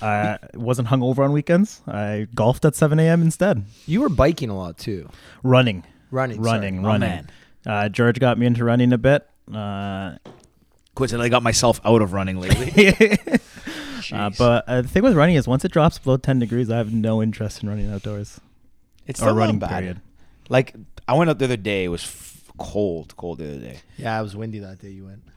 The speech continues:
Speaker 2: Yeah, and I had, like, a two and a half kilometer loop 'cause I couldn't just, I couldn't take it. But, like, the last couple of days have been pretty brisk, but, like, nice. So it is cold, but it feels really refreshing. Like, really wakes you up.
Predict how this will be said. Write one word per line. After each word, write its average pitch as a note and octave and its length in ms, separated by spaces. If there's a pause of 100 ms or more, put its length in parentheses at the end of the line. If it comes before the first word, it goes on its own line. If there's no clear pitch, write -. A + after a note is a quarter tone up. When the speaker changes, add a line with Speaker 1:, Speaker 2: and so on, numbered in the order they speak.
(140)
Speaker 2:
Yeah, A#2 220
and A2 100
I C3 40
had, C3+ 60
like, C3 120
a A#2+ 40
two - 220
and A#2 80
a - 20
half G#2 200
kilometer G#2+ 320
loop G2 160
'cause F#2 100
I F#2 40
couldn't G#2+ 200
just, - 260
I - 40
couldn't G2+ 180
take F#2 240
it. C#3+ 140 (260)
But, C3 180
like, C#3 140
the B2+ 100
last D3 220
couple D#3 220
of A#2+ 40
days A#2+ 140
have A#2 80
been A#2+ 100
pretty A#2+ 240
brisk, G2 460
but, G#2+ 120
like, F#2 140
nice. G2 360
So - 100
it A2+ 60
is D#3+ 320
cold, A#2+ 480 (320)
but A#2 100
it A2+ 40
feels E3 260
really C3+ 160
refreshing. A2 420
Like, E2+ 160
really A#2 180
wakes G2 300
you F2 80
up. A2+ 160